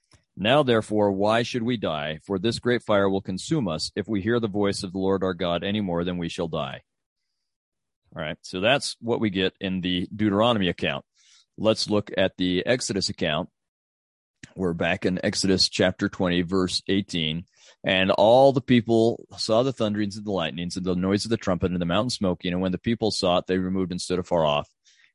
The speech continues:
And they said unto Moses, Speak thou with us, and we will hear, but let not God speak with us, lest we die." Right? So this is key. God has told them he wants them to come into his presence.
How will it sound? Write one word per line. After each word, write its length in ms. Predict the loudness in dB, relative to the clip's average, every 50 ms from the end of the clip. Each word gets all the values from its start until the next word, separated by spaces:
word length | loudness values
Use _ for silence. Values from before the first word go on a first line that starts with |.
| _ -4
And 160 | -2 0 2
they 80 | 2 0
said 240 | 2 2 2 2 4
unto 120 | 2 4
Moses, 360 | 4 4 4 4 2 2 2
Speak 380 | 2 0 0 0 0 0 0 0
thou 200 | 0 2 2 2
with 200 | 0 -2 -4 0 0
us, 500 | 0 0 0 -4 -8 -10 -12 -12 -14 -18 _ _ _ _ _ -8
and 200 | -6 -6 -4 0
we 180 | 0 0 2 2
will 160 | 2 0 0
hear, 440 | 0 -4 -6 -6 -6 -6 -8 -8 -10 _ _ _ _ _ _
but 120 | -2 0 0
let 240 | 2 2 2 2 2
not 260 | 2 2 2 0 0
God 340 | 2 2 4 4 2 2 -2
speak 240 | -4 -6 -6 -4
with 160 | -4 -6 -4 -2
us, 360 | -2 -2 -2 -4 -6 -10 -12 _ _ _ _
lest 440 | -6 -2 0 0 0 -2 -4 -8 -8
we 160 | -6 -6 -4
die." 440 | -4 -4 -4 -6 -6 -8 -10 -14 -16 _ _ _ _ _ _ _ _ _ _ _ _ _ _ _ _ _ _ _ _
Right? 220 | -6 -4 -4 -4 -6 _
So 240 | -8 -4 -4 -4 -6 -6
this 320 | -4 0 0 2 2 2
is 220 | 2 0 0 -2 -6 -10
key. 400 | -10 -4 -2 0 0 -2 -4 -8 _ _ _ _ _ _ _ _ _ _ _ _ -2
God 300 | 2 4 4 4 4 2
has 320 | 2 2 2 2 0 -4 -6
told 460 | -10 -4 2 4 6 6 6 6 6
them 220 | 4 4 4 4 2
he 140 | 2 0
wants 340 | 2 2 2 2 0 0 -2
them 140 | -4 -4 -4
to 60 | -4 -2
come 220 | -2 -2 0 0
into 240 | -2 -2 -2 -2 0
his 140 | 0 -2 -4
presence. 560 | -6 -8 -8 -8 -10 -12 -16 -16 -18 -18